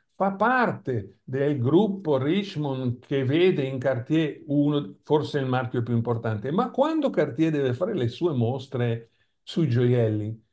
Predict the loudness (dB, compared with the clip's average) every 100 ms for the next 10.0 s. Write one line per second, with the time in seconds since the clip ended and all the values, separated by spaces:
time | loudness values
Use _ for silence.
0 | _ -4 2 4 4 2 0 -6 0 0
1 | 2 0 2 2 2 0 -2 -6 -4 -6
2 | -8 -12 _ _ -8 -4 -4 -4 -2 2
3 | 4 4 4 2 0 -6 -8 -12 -20 _
4 | -4 -4 -2 -8 -12 _ _ _ 2 4
5 | 2 0 0 2 2 2 0 0 0 0
6 | 0 0 0 0 2 2 2 2 0 0
7 | -2 -4 -2 0 4 6 6 4 0 -2
8 | -2 -2 -2 -2 -2 -2 0 0 0 -2
9 | 0 0 0 -4 4 6 6 4 2 -2